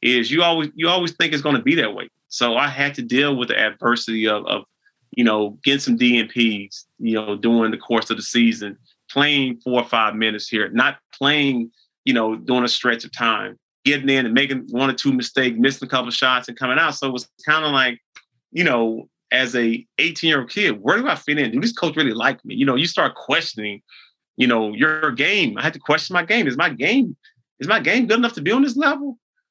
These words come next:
But I knew all the work I put in. I'm like, "No, I know, I believe in me.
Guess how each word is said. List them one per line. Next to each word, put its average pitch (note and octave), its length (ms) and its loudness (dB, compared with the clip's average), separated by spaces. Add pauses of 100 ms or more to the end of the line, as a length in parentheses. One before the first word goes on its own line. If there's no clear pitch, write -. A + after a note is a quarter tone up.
But G3+ 260 0 (380)
I G3 120 2
knew B3 220 4
all A3 180 4
the F3+ 60 -4
work G3+ 200 0
I E3 100 0
put D3+ 220 -4
in. A3 120 2
I'm D3+ 140 2
like, B2+ 200 2
"No, D3 380 0 (460)
I B2+ 120 0
know, D3 340 2
I C3+ 120 -2
believe C#3 420 0
in A2 140 0
me. G#2 200 -12